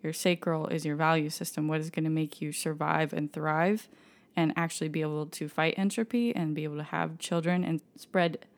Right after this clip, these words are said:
your D N A to the next generation, 'cause that's the goal and that's the hope, 'cause that's your programming, so that we will survive.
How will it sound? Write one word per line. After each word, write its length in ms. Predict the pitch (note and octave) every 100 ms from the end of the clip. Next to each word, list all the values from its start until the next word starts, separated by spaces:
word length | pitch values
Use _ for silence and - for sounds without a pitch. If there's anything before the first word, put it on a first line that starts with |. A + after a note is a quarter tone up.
| _ _ -
your 100 | F3
D 180 | E3 E3
N 140 | E3+
A 120 | E3 E3
to 120 | E3
the 80 | D#3
next 280 | D#3 D#3
generation, 680 | - D#3+ D#3 D3+ E3 G3 G3
'cause 220 | G3 - D#3+
that's 240 | D3+ -
the 140 | -
goal 440 | D#3 D#3 D#3 E3+ F#3 _ _ _ _ _ _ - - -
and 100 | E3
that's 140 | D#3
the 140 | - D#3+
hope, 340 | F3+ F3 - - _ _ _ _ _ _ _ _ _
'cause 100 | -
that's 220 | E3 D#3+ -
your 80 |
programming, 680 | C#3+ F3 D#3 E3+ E3+ F3 F#3
so 180 | - F3
that 160 | D#3+ D#3+
we 120 | D#3
will 260 | D3 D3 F#3+
survive. 680 | - E3+ D#3+ - E3+ F3 G3